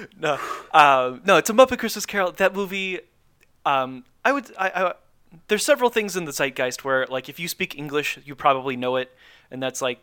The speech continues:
you know how Batman became Batman, you know about Santa, and you definitely have the story of A Christmas Carol down, I'm sure, because it's difficult to avoid. But A,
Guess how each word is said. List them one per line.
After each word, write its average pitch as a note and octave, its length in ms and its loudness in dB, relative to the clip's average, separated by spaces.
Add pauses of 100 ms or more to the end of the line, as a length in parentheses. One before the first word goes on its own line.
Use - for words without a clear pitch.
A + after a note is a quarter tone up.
you C#3 120 -10
know C#3 140 -2
how C#3 140 0
Batman C3 400 -4
became B2+ 260 -12
Batman, A#2 560 -8
you C#3 120 -10
know B2+ 220 -4
about A#2+ 260 -4
Santa, A#2 340 -12
and A#2+ 260 -12
you C3 80 -12
definitely C3 640 -4
have B2+ 600 -4 (120)
the C3 80 -10
story C3+ 440 -2
of B2+ 100 -6
A B2+ 60 -12
Christmas C3+ 320 -12
Carol C3+ 280 -2
down, C#3 300 -2
I'm C3+ 180 -8
sure, C#3+ 380 -6 (500)
because D#3+ 240 -4
it's E3 180 -8
difficult F#3 420 -6
to C#3 140 -6
avoid. A#2+ 420 -8
But - 240 -4
A, D#3+ 80 -4